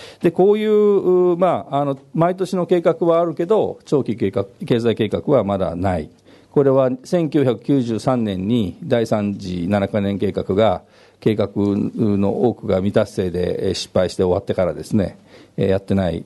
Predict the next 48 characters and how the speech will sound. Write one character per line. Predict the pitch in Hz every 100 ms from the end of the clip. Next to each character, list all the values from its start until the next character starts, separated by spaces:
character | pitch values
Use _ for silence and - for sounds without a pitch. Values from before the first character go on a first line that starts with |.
| -
ま | 104
あ、 | 90
そ | 113
の | 95
経 | 120 98
済、 | 92 85 90
そ | 117
の | 101 92
後、 | -
お、 | 82 82 - 98 98 240 240
飢 | -
餓 | 110 92
の | 85
じ-、 | 87 -
時 | 101
期 | 98
が | 85 87
あ | 113
り、 | 92 - - - -
い | -
わ | 139
ゆ | 131
る |
苦 | 101 127
難 | 110
の | 90
行 | 82 101
軍 | 92 92
と | 95
呼 |
ば | 90
れ | 92
る | 90
苦 | 90 104 101
し | -
い | 87
時 | 101
期 |
が | 87
あ | 85
り | 85
ま | 90
し | -
た |
け | - -
れ |
ど | 95
も、 | 131 110